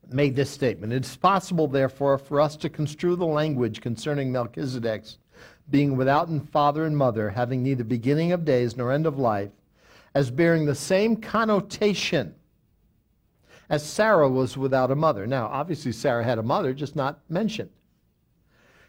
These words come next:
In Hebrews, the writer probably meant to convey to the reader that there was no account related to Melchizedek prior to his appearance on the stage of history.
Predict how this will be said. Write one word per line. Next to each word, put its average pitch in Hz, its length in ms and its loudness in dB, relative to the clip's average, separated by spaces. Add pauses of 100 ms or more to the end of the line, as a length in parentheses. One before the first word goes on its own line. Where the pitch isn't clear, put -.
In 175 140 4
Hebrews, 190 500 6
the 170 100 0
writer 170 380 6
probably 196 600 2
meant 160 340 2
to 165 120 -2
convey 160 460 0
to 185 80 2
the 180 160 0
reader 160 500 4 (520)
that 147 180 4
there 165 100 4
was 139 180 4
no 180 300 8
account 196 480 2
related 160 480 2
to 170 100 -4
Melchizedek 160 800 0
prior 170 380 4
to 175 180 -4
his 139 140 -2
appearance 165 560 -4
on 156 160 0
the 143 80 -2
stage 143 380 -2
of 123 100 -8
history. 123 460 -8